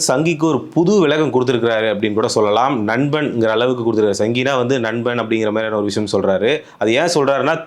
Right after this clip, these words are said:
திமுகவை நீங்க வந்து எதிர்த்தாலே வந்து சங்கின்னு சொல்லிடுறீங்க,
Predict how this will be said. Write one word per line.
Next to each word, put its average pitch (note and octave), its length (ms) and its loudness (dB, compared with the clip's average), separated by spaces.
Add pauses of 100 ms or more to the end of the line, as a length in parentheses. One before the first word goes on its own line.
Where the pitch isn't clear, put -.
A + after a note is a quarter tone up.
(100)
திமுகவை F#3 680 0
நீங்க D#3 180 0
வந்து C3+ 240 0
எதிர்த்தாலே D3 760 0
வந்து C#3 160 0
சங்கின்னு B2+ 500 -2
சொல்லிடுறீங்க, G2+ 520 0